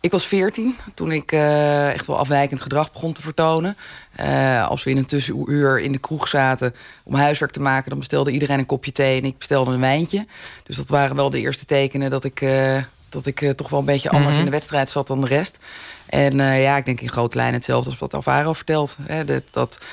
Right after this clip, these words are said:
Speaker 1: de, je, je hebt een, een bepaalde leegte die je voelt en, en, eh, die is moeilijk te verdragen. En, eh, je neemt een middel en, en dat gevoel gaat weg. En ja, dat, dat, dat wordt dan ook wel een hele grote motivatie om het te blijven nemen.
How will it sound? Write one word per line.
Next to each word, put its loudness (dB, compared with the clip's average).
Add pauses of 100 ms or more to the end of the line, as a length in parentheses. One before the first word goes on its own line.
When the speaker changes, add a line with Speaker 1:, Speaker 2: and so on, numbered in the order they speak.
(320)
Speaker 1:
de, -2
je, 4
je 2
hebt 0
een, -2
een -4
bepaalde 2
leegte 2
die -2
je -2
voelt -2
en, 0
en, 2
eh, -2
die -4
is -4
moeilijk 4
te -6
verdragen. 0 (340)
En, 0
eh, 2
je 2
neemt 2
een 0
middel 0 (140)
en, -2
en 0
dat 0
gevoel 0
gaat -2
weg. 2
En -4 (380)
ja, 4
dat, -2
dat, -4
dat 0
wordt 0
dan 2
ook -2
wel 4
een 2
hele 0
grote 0
motivatie 0
om -4
het -4
te -12
blijven 2
nemen. 0